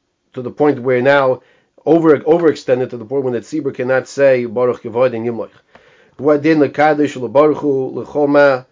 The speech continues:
lechol davar she'oinim achar shatz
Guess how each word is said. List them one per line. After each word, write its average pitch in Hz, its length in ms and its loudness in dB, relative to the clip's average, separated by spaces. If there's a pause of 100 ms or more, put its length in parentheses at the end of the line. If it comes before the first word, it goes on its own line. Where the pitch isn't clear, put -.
(100)
lechol 135 260 -2
davar 139 320 2
she'oinim 143 880 0 (560)
achar 131 420 -2
shatz 156 640 -2